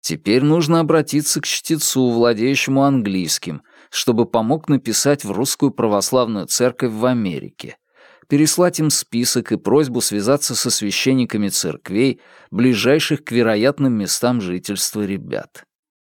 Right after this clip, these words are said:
Пожалуй, можно рассчитывать, что местные священники запомнили случай усыновления кем-то в округе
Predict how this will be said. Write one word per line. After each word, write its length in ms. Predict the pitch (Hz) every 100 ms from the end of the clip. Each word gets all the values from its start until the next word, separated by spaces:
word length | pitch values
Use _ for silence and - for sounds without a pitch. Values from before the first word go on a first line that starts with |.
| _ _ _ _
Пожалуй, 440 | 82 87 127 135
можно 380 | 131 135 123 131
рассчитывать, 680 | 120 113 - 139 143 135 120
что 240 | - 120
местные 480 | 113 127 127 123 120
священники 720 | - 110 101 - 143 135 -
запомнили 680 | 123 123 123 175 160 92 65
случай 420 | 58 - 123 -
усыновления 680 | 113 - 110 104 104 139 117
кем-то 400 | 92 139 135 -
в 80 | 104
округе 680 | 98 - 107 135 143 147 135